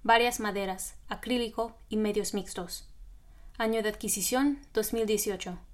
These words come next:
Adquirido por la Galería Nacional. Estas esculturas reinterpretan creativamente la forma del peón o del trompo, uno de los juguetes más antiguos de la historia humana y omnipresente en todo el Caribe, incluyendo las Islas Caimán.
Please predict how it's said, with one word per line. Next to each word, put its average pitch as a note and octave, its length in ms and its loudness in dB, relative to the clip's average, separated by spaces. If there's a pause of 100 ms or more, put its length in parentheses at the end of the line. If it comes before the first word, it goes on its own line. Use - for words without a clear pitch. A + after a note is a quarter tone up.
(540)
Adquirido B3 540 0
por A3 120 0
la G3+ 80 2
Galería G3+ 420 2
Nacional. F#3 460 -4 (1500)
Estas - 300 0
esculturas A3 760 -2
reinterpretan G#3+ 840 4
creativamente A3+ 760 2
la F#3+ 100 0
forma A3 300 4
del G3 160 0
peón G#3 500 6 (340)
o A3 120 4
del F#3 180 2
trompo, A3+ 540 4 (380)
uno A#3+ 180 4
de G#3+ 100 6
los G3+ 160 2
juguetes G#3 400 0
más A#3 240 2
antiguos A#3 460 2
de G3+ 100 2
la F#3+ 60 0
historia G#3 360 0
humana F#3+ 460 0 (100)
y A3 140 0
omnipresente G#3+ 680 2
en G3 100 -2
todo A#3 160 4
el A3+ 80 0
Caribe, G3+ 460 2 (340)
incluyendo A3+ 520 2
las F#3+ 200 -2
Islas F#3 220 -6
Caimán. G3 360 -2